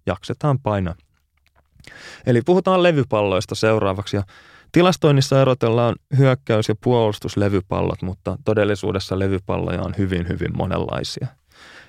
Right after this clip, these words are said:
Eli esimerkiksi haastettuja levypalloja ja täysin vapaita levypalloja. Et se on ihan eri asia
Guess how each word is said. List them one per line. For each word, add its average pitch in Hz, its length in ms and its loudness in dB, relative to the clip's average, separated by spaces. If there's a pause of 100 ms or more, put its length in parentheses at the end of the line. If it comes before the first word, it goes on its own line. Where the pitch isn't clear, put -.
(140)
Eli 87 420 0 (540)
esimerkiksi 101 580 -2
haastettuja 104 640 -2
levypalloja 90 560 -2
ja 87 100 -4
täysin 87 340 -4
vapaita 87 460 -6
levypalloja. 90 600 -8
Et 92 80 -10
se 101 100 -2
on 92 100 -2
ihan 104 220 -2
eri 95 260 -4
asia 92 340 -6